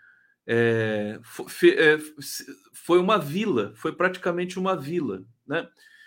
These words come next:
Eles tinham teatro de fantoche ali, tinham massoterapia, sabe? Tinham, era uma, parecia uma, é uma grande feira, né?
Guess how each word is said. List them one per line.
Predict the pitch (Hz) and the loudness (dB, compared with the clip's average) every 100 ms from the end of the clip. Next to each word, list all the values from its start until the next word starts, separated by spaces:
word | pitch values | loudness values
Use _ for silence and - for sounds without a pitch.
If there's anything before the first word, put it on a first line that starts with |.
| - _ 180 | -20 _ 2
Eles | 190 185 - | 4 2 -4
tinham | 185 190 185 180 | -2 2 2 -2
teatro | - 165 165 165 151 | 0 6 6 4 -2
de | 139 | -12
fantoche | 139 151 139 139 139 143 139 - 113 | -8 -8 -4 -2 0 0 -4 -8 -8
ali, | 107 123 143 _ _ _ _ _ _ _ | -6 -8 -10 _ _ _ _ _ _ _
tinham | - 165 165 160 156 | -10 -2 2 2 0
massoterapia, | 139 151 170 180 - 160 - 131 113 - 120 123 135 139 139 139 _ _ _ _ _ _ _ _ | -4 4 4 4 -2 -6 -2 0 0 -4 -6 -4 0 0 0 -10 _ _ _ _ _ _ _ _
sabe? | - 135 139 - _ _ _ _ _ | -2 0 0 -6 _ _ _ _ _
Tinham, | - 180 185 185 185 190 - - - | -6 2 2 2 -6 -14 -14 -14 -2
era | 220 | 0
uma, | 233 226 226 | 2 -2 -2
parecia | 220 226 214 247 | 2 2 2 -2
uma, | 240 233 | 0 0
é | 220 | 0
uma | 226 226 185 | 0 0 2
grande | 202 220 196 | 2 2 -6
feira, | - 208 202 131 104 - - | 0 2 2 0 -4 -10 -2
né? | 196 202 | -2 -2